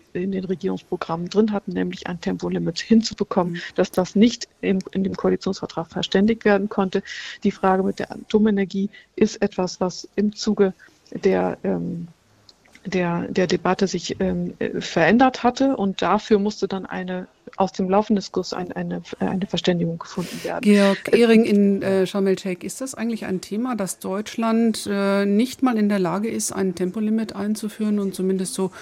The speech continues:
Speaker 2: auch, ähm, nicht nur ein Symbol, sondern ein Zeichen zu setzen für echtes Energiesparen, Klimapolitik?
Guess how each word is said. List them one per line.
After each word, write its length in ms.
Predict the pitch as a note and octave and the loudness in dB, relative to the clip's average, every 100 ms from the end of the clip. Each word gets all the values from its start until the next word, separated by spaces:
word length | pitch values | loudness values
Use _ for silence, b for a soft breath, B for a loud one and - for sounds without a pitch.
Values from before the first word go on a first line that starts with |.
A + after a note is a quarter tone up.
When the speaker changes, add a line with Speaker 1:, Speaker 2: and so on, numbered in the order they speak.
| B B B | B B B
Speaker 2:
auch, 300 | F3 - F3 | -6 -4 0
ähm, 360 | E3+ F3 F3+ | 2 4 2
nicht 180 | F#3 E3 | 0 2
nur 80 | F#3+ | 2
ein 100 | E3 | 2
Symbol, 300 | D#3+ F#3 C#4 | 2 0 2
sondern 220 | G3+ E3+ | 4 4
ein 100 | D#3+ | 2
Zeichen 300 | - A3+ - | 0 -4 -4
zu 140 | - E3+ | -4 -2
setzen 400 | D#3+ - G3 F3 | -2 0 0 2
für 260 | F3 E3 | 0 -2
echtes 300 | E3 - - | -2 -2 0
Energiesparen, 960 | D#3 D#3 D3+ D#3 - E3+ E3+ A3 G#3+ - | 2 2 0 -6 -4 -2 0 2 0 2
Klimapolitik? 760 | G3+ F3 D#3+ F3 D#3 D3+ A3 | 4 4 4 2 0 0 -4